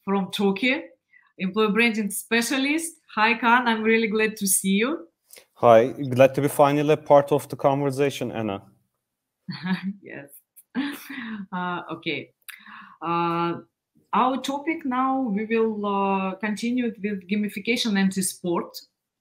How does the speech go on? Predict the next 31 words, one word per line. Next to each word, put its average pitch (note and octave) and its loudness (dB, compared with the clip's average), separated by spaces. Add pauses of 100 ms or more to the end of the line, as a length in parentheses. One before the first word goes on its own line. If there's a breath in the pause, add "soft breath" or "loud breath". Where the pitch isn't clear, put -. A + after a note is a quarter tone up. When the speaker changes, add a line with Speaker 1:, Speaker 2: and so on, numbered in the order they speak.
Speaker 1:
Uh, F3 0
as F#3+ -4
you A#3 0
might C4+ 2
know, B3 -2
the G3+ 2
latest B3 -2
development G#3+ -2
in F#3 -2
gamification G#3+ -2
and F#3+ 0
esport, G3 -4
uh, F3+ 0 (1000 loud breath)
uh, E3+ 0 (120)
are A3 6
widely C4+ 6
used A3+ 2
by A3 6
the A3+ 2
leading, B3 2
uh, G3 4
companies G#3+ 2
such G#3 -2
as F#3+ -4
McDonald's, A3+ 0
uh, F3 -2 (100)
Deloitte, A3+ 0
uh, F#3 -2
Citibank, G3+ -2 (100)
uh, E3+ 0
Rostelecom, G3 -2